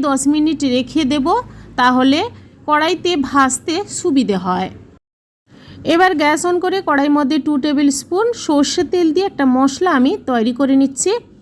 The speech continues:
তিনটে শুকনো লঙ্কা আর দুটো কাঁচা লঙ্কা দিলাম, আর চার টুকরো আদা, কাজু বাদাম চার থেকে পাঁচটি, আর টু টেবিল স্পুন চালমগজ, নারকেলের টুকরো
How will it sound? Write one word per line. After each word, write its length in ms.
তিনটে 440
শুকনো 360
লঙ্কা 340
আর 120
দুটো 280
কাঁচা 320
লঙ্কা 380
দিলাম, 260
আর 140
চার 140
টুকরো 300
আদা, 240
কাজু 340
বাদাম 320
চার 180
থেকে 180
পাঁচটি, 460
আর 140
টু 100
টেবিল 360
স্পুন 280
চালমগজ, 640
নারকেলের 500
টুকরো 360